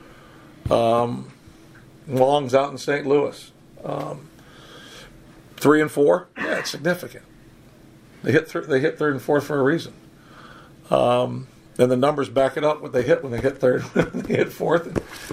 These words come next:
you subtract and you move on. You give other guys opportunities. You look at what Evan Frazier's done the month of September, basically the last six weeks.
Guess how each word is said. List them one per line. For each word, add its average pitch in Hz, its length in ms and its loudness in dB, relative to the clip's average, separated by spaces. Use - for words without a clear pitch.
you 127 100 -2
subtract 151 580 2
and - 100 -10
you 143 80 0
move 139 220 2
on. 123 280 2
You 131 80 -14
give 135 180 2
other 139 180 2
guys 135 280 0
opportunities. 151 880 -2
You - 80 2
look 139 120 6
at 135 40 0
what 143 100 6
Evan 143 300 2
Frazier's 147 500 -2
done 151 260 0
the 139 80 -2
month 147 220 0
of 143 80 -6
September, 147 720 0
basically 143 460 -2
the 123 80 0
last 135 320 2
six 139 240 -6
weeks. 151 460 0